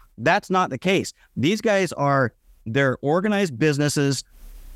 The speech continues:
They, they're punching a time clock. They've got paid vacation. Like, these are, this is organized and it's business. They, they operate on about a twenty percent profit margin is the last I heard. So, I mean, it's legit in their minds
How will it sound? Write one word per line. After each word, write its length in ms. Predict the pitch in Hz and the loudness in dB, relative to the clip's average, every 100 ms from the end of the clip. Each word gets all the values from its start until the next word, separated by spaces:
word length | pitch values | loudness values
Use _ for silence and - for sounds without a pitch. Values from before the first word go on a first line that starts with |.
| - - 117 | -20 -12 -2
They, 440 | 135 131 127 123 | 2 4 2 2
they're 260 | 95 131 117 | 2 2 2
punching 400 | - 170 196 196 | 0 0 0 -2
a 40 | |
time 300 | 175 165 156 | 0 2 2
clock. 320 | - 147 147 | 0 0 0
They've 140 | 131 110 | -2 0
got 240 | 135 120 | 0 0
paid 240 | 165 190 | 0 0
vacation. 520 | 185 180 175 156 165 139 | 0 0 0 0 2 0
Like, 220 | 135 120 | 0 0
these 220 | 196 262 | 0 2
are, 200 | 226 143 _ _ | 0 -2 _ _
this 180 | 117 175 | -4 0
is 160 | 214 - _ - | 0 -2 _ -2
organized 720 | 160 185 165 143 135 123 - _ - - | 0 2 2 2 2 0 -6 _ -12 -2
and 120 | 139 | 2
it's 180 | 127 101 - - - | 2 -2 -10 -4 2
business. 400 | 160 110 98 - | 4 4 0 0
They, 280 | 123 127 - _ | 2 2 -2 _
they 260 | 123 123 120 | 0 2 2
operate 400 | 127 147 151 147 | 2 2 2 2
on 100 | 139 | 2
about 220 | 127 117 | 2 0
a 20 | |
twenty 240 | - 160 170 | 0 0 2
percent 340 | 165 160 135 - | 0 0 -2 -2
profit 320 | 160 151 - | 0 0 0
margin 380 | 147 151 143 143 | 0 2 2 2
is 100 | 131 | 2
the 60 | |
last 260 | 143 139 143 | 0 2 2
I 60 | |
heard. 280 | 131 139 120 | 2 0 0
So, 220 | 160 143 - - - - | 0 0 -2 -14 -20 -4
I 120 | 151 | 0
mean, 240 | 165 143 - - - _ - | 2 0 -4 -20 -20 _ 0
it's 260 | 185 - | 0 0
legit 460 | 139 131 104 175 196 | -2 -2 2 0 2
in 220 | 170 160 | 0 2
their 160 | 156 160 | 2 2
minds 520 | 123 104 104 120 | 2 0 0 0